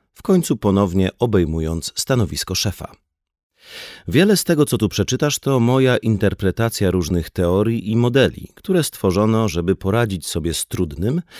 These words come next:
niekiedy wręcz niezrozumiałym zadaniem, jakim jest przywództwo. Jest raczej mało prawdopodobne, że zgodzisz się ze wszystkim, co tu znajdziesz.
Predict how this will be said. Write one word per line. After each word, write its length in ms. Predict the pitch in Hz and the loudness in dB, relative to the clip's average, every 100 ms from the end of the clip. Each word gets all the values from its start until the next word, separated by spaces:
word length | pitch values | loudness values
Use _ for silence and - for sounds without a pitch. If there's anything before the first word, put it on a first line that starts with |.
| - - - | -18 -10 2
niekiedy 360 | 190 190 156 | 4 4 4
wręcz 360 | 107 117 117 - - | 4 2 0 -4 0
niezrozumiałym 880 | 117 127 113 117 107 113 127 90 80 | 2 4 2 2 4 4 4 2 2
zadaniem, 540 | 85 101 101 95 90 - _ | 0 2 2 2 0 -4 _
jakim 340 | 147 170 104 80 | -2 0 0 0
jest 400 | 82 - - - _ _ | -2 -6 -10 -20 _ _
przywództwo. 760 | - - 110 82 - - - - _ _ _ - - - | -2 0 2 -2 -8 -12 -16 -16 _ _ _ -20 -20 -6
Jest 320 | 123 202 - 180 | 2 2 2 0
raczej 300 | 190 180 160 | 0 2 4
mało 320 | 190 180 120 | 4 6 4
prawdopodobne, 760 | 98 82 92 90 85 90 107 | 4 2 2 2 0 4 4
że 160 | 107 104 | 4 2
zgodzisz 420 | 87 92 92 113 | 4 2 2 0
się 200 | - 104 | 0 0
ze 140 | 95 113 | 2 0
wszystkim, 500 | - 101 - 110 107 | 0 -2 0 -2 0
co 120 | 110 | 0
tu 120 | 135 | 0
znajdziesz. 560 | 131 131 78 - - | 2 2 0 -6 -12